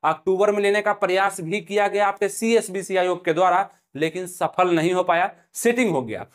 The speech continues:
तो आज भी ये बात करेंगे हम लोग कि क्या ये परीक्षा हो पाएगा, अगर होगा तो कब होगा और इस बार सेटिंग होने का संभावना कितना है,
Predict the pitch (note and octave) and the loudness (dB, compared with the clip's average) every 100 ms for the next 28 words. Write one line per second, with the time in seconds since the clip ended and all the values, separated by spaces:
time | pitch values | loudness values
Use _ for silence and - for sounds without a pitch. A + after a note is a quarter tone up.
0 | _ - - E3 A#3+ B3 A#3+ A3+ G#3 G#3+ | _ 0 2 2 2 2 2 4 2 2
1 | G3 F#3+ E3 D3+ C#3 F#3 - _ F3 E3 | 0 0 -2 -2 -2 -2 -4 _ -10 -2
2 | A3 B3 B3 B3 A3 A3 A3 A3+ - G#3 | 0 2 0 -2 -4 -4 -2 -2 0 0
3 | G#3+ A3 A3 G#3 F#3 F#3 G3 A3+ A3+ A3+ | 2 0 2 0 0 -2 2 2 2 -2
4 | A3 G#3+ F#3+ F#3+ G#3+ G#3 _ E3+ F#3+ A3+ | -4 -4 -2 0 0 -2 _ -2 0 -2
5 | B3+ F#3+ G3+ A3 A#3 G#3+ G3+ G3 A#3+ A#3+ | -4 -2 2 2 2 0 2 2 2 -2
6 | F#3 F#3+ G#3+ A3 G#3+ G#3 D#3+ F3 G#3 G#3+ | -2 -2 -2 -2 -2 -6 -2 0 0 -2
7 | G3+ F#3+ G#3+ A#3 F#3 D3+ F#3+ | -2 -2 2 2 0 -4 -6